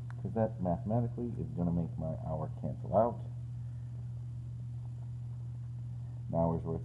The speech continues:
sixty minutes. And then eventually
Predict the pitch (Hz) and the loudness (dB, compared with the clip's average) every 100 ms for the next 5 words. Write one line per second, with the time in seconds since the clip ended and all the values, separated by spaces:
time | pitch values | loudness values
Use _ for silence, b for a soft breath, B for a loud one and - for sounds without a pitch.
0 | - 78 - 80 113 143 - - - - | -4 -4 -2 2 4 2 -2 -6 -6 -6
1 | - - - - - - - - - - | -6 -6 -6 -6 -6 -6 -6 -6 -6 -6
2 | - - - - - - - - - - | -6 -6 -6 -6 -6 -6 -6 -6 -6 -6
3 | - - - - - - - - 95 110 | -6 -6 -6 -6 -6 -6 -6 -4 -2 0
4 | 131 139 117 101 101 - 101 98 | 0 0 0 0 0 0 0 0